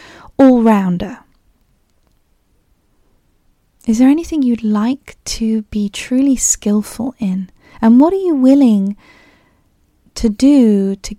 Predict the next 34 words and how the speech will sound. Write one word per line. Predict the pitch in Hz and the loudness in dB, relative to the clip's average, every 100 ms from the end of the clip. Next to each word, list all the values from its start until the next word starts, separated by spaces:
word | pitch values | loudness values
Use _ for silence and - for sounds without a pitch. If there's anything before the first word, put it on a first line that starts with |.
| _ | _
gain | 220 233 262 240 | -2 2 2 2
that | 208 233 | -2 -6
identity? | 202 185 208 240 - - - 277 - _ _ _ _ _ _ _ _ _ _ _ _ - | -10 -8 -6 -6 -10 -14 -16 -16 -20 _ _ _ _ _ _ _ _ _ _ _ _ -4
Are | 226 | 0
you | 240 240 | 2 2
willing | 220 247 262 254 | 2 2 2 0
to | 240 | -4
sit | 233 - 330 320 233 _ _ _ _ _ _ _ _ _ _ _ _ | -8 -8 -10 -10 -14 _ _ _ _ _ _ _ _ _ _ _ _
in | 214 208 208 | -4 -2 -2
the | 214 208 208 - _ | -2 -4 -6 -10 _
not | 214 208 226 - | -4 -4 -4 -4
very | 214 208 208 | -2 0 0
good | 214 208 | -2 -4
at | 196 - | -6 -10
it | - | -8
yet | 196 202 - | -8 -8 -10
but | - | -8
wish | 202 185 | -8 -6
I | 196 | -6
was | 185 196 185 | -4 -4 -6
place? | - - 180 170 | -8 -10 -10 -12
'Cause | - 214 | -8 -2
I | 240 | 2
know | 277 269 | 4 4
that's | 240 220 | 2 -4
a | |
hard | 208 220 208 | -6 -4 -6
place | - 196 - | -8 -10 -8
for | 196 | -6
me | 196 180 | -6 -8
to | 190 | -10
sit. | - 226 269 _ _ _ _ _ _ _ _ _ | -12 -12 -16 _ _ _ _ _ _ _ _ _
Really | 220 220 240 220 202 | -2 2 4 4 2
hard. | 196 185 190 | -4 -6 -10